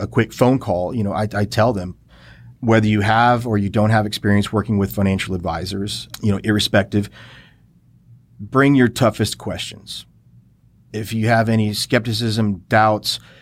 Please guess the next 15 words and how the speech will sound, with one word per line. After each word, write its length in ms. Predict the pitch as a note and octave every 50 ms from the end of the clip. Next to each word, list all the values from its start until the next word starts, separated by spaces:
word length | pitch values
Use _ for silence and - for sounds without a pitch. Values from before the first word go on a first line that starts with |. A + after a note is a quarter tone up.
| _ _ _
concerns, 880 | - - G#2 G2 - - - - A#2 A2 G#2+ G#2+ G#2 G#2 G#2 G2 - - - - - - - - D3
something 420 | - - C3+ A#2 G#2+ A#2 G#2+ G#2+
you've, 260 | G#2 G#2+ G#2+ F#2+ D#2+
you've 260 | - A2+ G#2 G2+ F#2+ G#2+
read, 400 | G#2+ G#2 G#2 G2 - - G#2 -
bring 340 | A#2 A#2+ B2 C#3 C3+ B2
me 220 | A#2+ A#2 A2+ A2+ A2+
your 380 | G#2+ G#2 A2 G#2 G2 G2 G2 - _ _ _
toughest 560 | - - A#2 G#2 - - G2+ F#2 - - - - _ _ _ _ _ _ _ _ -
questions, 560 | - - A2 - - - - - - - -
because 500 | - - G#2 G2 - A2+ G2+ G2 F#2 -
in 160 | - A2 G2+ G2+
this 160 | G2 F#2 -
first 280 | - F#2+ G#2+ G#2 -
meeting, 500 | G#2 A#2+ C#3+ F3 D#3 A#2+ G2+ G2 F#2+ -